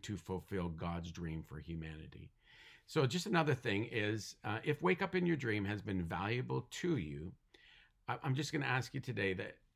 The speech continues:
if you would consider going to my website at W W W dot barry miracle dot C A and sow a seed towards financing these weekly podcasts.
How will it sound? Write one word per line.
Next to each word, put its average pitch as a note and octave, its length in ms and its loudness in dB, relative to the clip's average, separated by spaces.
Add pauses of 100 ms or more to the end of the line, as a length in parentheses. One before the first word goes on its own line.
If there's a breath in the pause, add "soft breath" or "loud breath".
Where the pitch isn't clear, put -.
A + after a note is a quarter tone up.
(120)
if G#2+ 220 -6
you G#2 100 0
would G2+ 160 0
consider A#2 480 -2
going A2 320 0
to A2 140 -2
my F2+ 220 0
website G2 600 -2
at F2+ 200 -4
W F#2 240 -2
W F2 320 -2
W F2+ 360 -2
dot E2+ 440 -2
barry F2+ 400 -2
miracle E2+ 480 -2
dot E2 320 -8
C F2+ 260 -4
A D#2+ 220 -8
and F2 120 -4
sow B2 300 -4
a B2+ 60 -2
seed F2 420 -4
towards F2 460 -6 (360 loud breath)
financing F2 800 -2
these E2 320 -6
weekly E2 380 -6
podcasts. - 640 -12